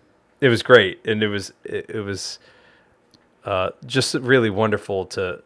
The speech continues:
to have that visceral experience of God's,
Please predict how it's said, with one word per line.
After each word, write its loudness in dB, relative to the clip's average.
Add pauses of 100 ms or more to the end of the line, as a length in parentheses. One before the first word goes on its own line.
to -16 (800)
have -4
that -4 (1800)
visceral -2
experience -6 (180)
of -8
God's, -6